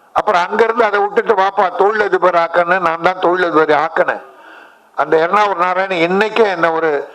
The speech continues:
என் அண்ணன் தான் என் வாழ்க்கையில் மாற்றத்தை உருவாக்கியவர் என என்னை நன்றியோடு சொல்வார். அவர் வாழ்க்கையில எம் எல் ஏ ஆனாரு, கட்சி தலைவராகி பெரிய லெவல்ல இருக்கார். நாம் காட்டிய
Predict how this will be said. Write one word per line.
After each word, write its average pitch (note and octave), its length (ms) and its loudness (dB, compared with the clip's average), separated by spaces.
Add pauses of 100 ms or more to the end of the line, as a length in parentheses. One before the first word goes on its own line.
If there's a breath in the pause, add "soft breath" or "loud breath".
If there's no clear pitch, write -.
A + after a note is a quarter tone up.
(240 loud breath)
என் D3+ 160 2
அண்ணன் G3+ 340 0
தான் G#3+ 240 0
என் D#3+ 160 -2
வாழ்க்கையில் F3 480 0
மாற்றத்தை F3+ 480 0
உருவாக்கியவர் D3+ 580 0 (480 loud breath)
என E3+ 180 0
என்னை E3 140 0 (120)
நன்றியோடு F3 440 0 (100)
சொல்வார். C3+ 340 0 (1040 soft breath)
அவர் A3 220 0
வாழ்க்கையில G#3 440 0
எம் F3+ 140 -2
எல் F3 140 0
ஏ F3 100 2
ஆனாரு, F3 320 0 (220)
கட்சி D#3+ 220 -2 (120)
தலைவராகி F3 420 2 (100)
பெரிய A#3 200 4 (100)
லெவல்ல E3 260 0
இருக்கார். - 260 -2 (800 loud breath)
நாம் G#3 220 -2 (160)
காட்டிய A3 320 2